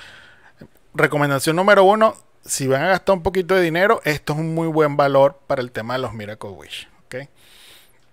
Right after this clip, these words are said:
Luego tenemos Broken Land, está comenzando un nuevo capítulo de Broken Land. Bueno, recuerden que nos registramos automáticamente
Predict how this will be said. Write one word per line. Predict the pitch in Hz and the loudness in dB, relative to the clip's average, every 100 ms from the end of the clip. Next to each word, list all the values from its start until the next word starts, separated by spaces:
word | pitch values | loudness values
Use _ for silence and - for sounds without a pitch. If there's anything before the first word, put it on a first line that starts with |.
| _ - _ _ | _ -20 _ _
Luego | 175 185 | 6 6
tenemos | 214 196 170 190 | 6 2 2 2
Broken | 190 202 196 190 | 4 4 2 2
Land, | 190 240 | 4 4
está | 226 170 | 2 -4
comenzando | 135 151 165 156 139 147 | -2 -4 -2 -2 -2 -4
un | |
nuevo | 151 156 | -2 -2
capítulo | 156 143 131 160 | -2 -6 -4 0
de | 135 | 2
Broken | 123 117 147 147 | 0 -2 -2 2
Land. | 202 240 | 2 0
Bueno, | 147 110 | -4 -6
recuerden | 110 110 117 | -10 -12 -10
que | 139 | -6
nos | 147 | -4
registramos | 127 120 120 107 120 | -4 -8 -8 -10 -6
automáticamente | 143 139 123 117 143 143 220 226 240 | -6 -4 -8 -10 -6 -4 -4 -2 -4